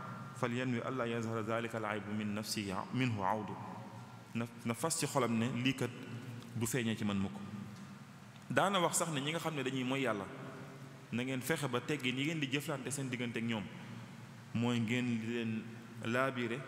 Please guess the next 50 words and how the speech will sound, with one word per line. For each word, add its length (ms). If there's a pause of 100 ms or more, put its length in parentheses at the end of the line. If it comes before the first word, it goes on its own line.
(200)
ak 140
fexe 240
ba 80
tegaat 260
leen 180
ci 120
yoon, 120 (380)
waaye 220
bu 140
leen 120
leen 160
di 120
jéppi 220
wala 160
ngeen 220
di 60
leen 160
ñaan 180
Yàlla. 220 (580)
Ne 120
"Wa'lam 400
bi 60
anna 200
shafaqata 560
ala 120
al-aasi 480 (560)
afdalu 440
min 120
ad-du'aa'i 460
alayhi." 260 (720)
Ki 100
nga 80
xam 140
ne 60
day 140
mooy 180
Yàlla, 240
nga 180
ñeewante 380
ko 80
te 80
yërëm 240
ko, 80
moo 260
gën 160
nga 80
di 80
ko 80
ñaan 200
Yàlla. 180